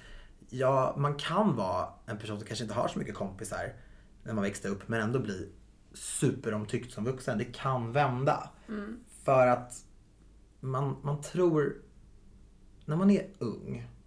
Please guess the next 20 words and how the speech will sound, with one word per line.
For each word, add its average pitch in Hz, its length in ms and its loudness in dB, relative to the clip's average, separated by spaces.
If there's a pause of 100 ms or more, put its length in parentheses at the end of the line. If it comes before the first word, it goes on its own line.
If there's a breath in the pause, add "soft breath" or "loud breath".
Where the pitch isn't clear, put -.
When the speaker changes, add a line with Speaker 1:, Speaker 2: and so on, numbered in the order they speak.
(140)
Speaker 1:
så - 160 -10
tror 110 220 -6
man 107 120 -2
att - 80 -10
man 101 100 -4
är 101 60 -4
dömd 110 440 0
till - 80 -8
att - 100 -14
leva 98 240 -6
det 98 160 -6
livet. 110 320 -6
Speaker 2:
Mm. 226 180 -6 (340 loud breath)
Speaker 1:
Så - 120 -6
om 131 60 2
man 151 120 2
är 160 120 4
mobbad 113 340 -2
i - 20 -8
skolan - 560 -6